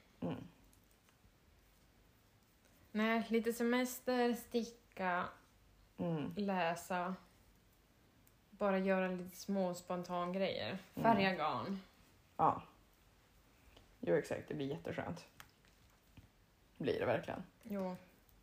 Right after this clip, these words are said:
Speaker 1: Så jag ser jättemycket fram emot det.
Speaker 2: Verkligen.
Speaker 1: Och sen bara att inte, inte vara uppe under.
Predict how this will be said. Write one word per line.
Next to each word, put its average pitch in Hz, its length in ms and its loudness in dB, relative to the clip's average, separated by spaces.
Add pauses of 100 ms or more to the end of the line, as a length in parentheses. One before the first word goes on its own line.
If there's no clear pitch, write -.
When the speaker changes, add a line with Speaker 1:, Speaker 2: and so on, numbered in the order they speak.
(200)
Speaker 1:
Så - 140 -12
jag - 180 -4
ser - 160 -4
jättemycket 175 460 -4
fram - 180 -4
emot - 220 -6
det. 196 140 -2 (380)
Speaker 2:
Verkligen. 190 580 -12 (120)
Speaker 1:
Och - 100 -14
sen 139 180 -2
bara 135 160 4
att - 140 -6
inte, 165 440 -2 (600)
inte 185 180 -6
vara 180 100 -4
uppe - 220 -6
under. 190 480 -2